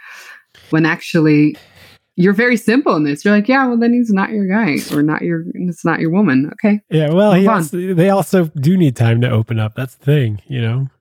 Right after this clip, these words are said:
Speaker 2: People do need time to open up. I think there's a, a lot of expectation that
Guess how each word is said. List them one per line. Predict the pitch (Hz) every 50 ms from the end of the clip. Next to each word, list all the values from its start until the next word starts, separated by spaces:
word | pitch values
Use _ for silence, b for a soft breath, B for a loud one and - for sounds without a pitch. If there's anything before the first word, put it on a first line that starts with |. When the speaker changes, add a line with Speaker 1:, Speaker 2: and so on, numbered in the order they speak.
| _ _
Speaker 2:
People | - 131 123 - 139
do | 120 139 143
need | 151 147 139
time | - 139 139 135 131
to | 127
open | 131 131 - 131 143
up. | 170 156 117 104 - _ _ _ _ _
I | 123 127 131
think | 123 151 151
there's | 139 131 120 131
a, | 143
a | 135 135 131
lot | 123 127 131 135
of | 135 127 110 131
expectation | 135 117 - - - 113 - - 127 127 - - 123 110
that | 107 104 117